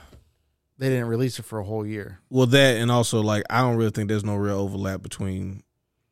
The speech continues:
Speaker 1: No.
Speaker 2: MultiVersus and
Speaker 1: Uh,
Speaker 2: but what
Speaker 1: well,
Speaker 2: was
Speaker 1: you get, you might get the casual crowd.
Speaker 2: Well, I mean, obviously, like, the,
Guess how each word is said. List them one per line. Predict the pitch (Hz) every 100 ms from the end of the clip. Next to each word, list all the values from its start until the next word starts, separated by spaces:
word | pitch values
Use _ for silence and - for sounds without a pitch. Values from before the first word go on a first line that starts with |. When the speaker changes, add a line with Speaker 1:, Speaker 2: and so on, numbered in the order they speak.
| -
Speaker 1:
No. | 98
Speaker 2:
MultiVersus | 80 104 98 92 98 98
and | 92 98 - _ _ _ _ _ _ _ _ _ - -
Speaker 1:
Uh, | 196 226 220 214 208 208
Speaker 2:
but | 208 233
what | 254
Speaker 1:
well, | 277 254
Speaker 2:
was | 254
Speaker 1:
you | 330
get, | 254 240
you | 226
might | 240 208
get | 196
the | -
casual | - 131 135 113
crowd. | - 101 104 117 370
Speaker 2:
Well, | 254 254
I |
mean, | 262 254
obviously, | 240 202 180 156
like, | 160
the, | 139